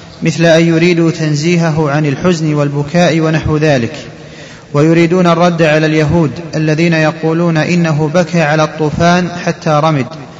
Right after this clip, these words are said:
وعادته الملائكة، والذين يقولون بإلهية بعض البشر وأنه الله، فإن كثيرا من الناس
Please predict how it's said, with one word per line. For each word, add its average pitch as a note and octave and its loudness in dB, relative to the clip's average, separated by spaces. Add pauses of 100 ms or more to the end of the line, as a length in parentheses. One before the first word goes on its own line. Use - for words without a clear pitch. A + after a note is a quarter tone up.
(280)
وعادته D3 2
الملائكة، D#3 0 (760)
والذين D3+ 2
يقولون D3 0
بإلهية D3+ 0
بعض D3+ 0
البشر C#3+ 0 (200)
وأنه D3+ 0
الله، D3 0 (760)
فإن F#3 4
كثيرا F3+ 2
من E3+ 2
الناس E3 0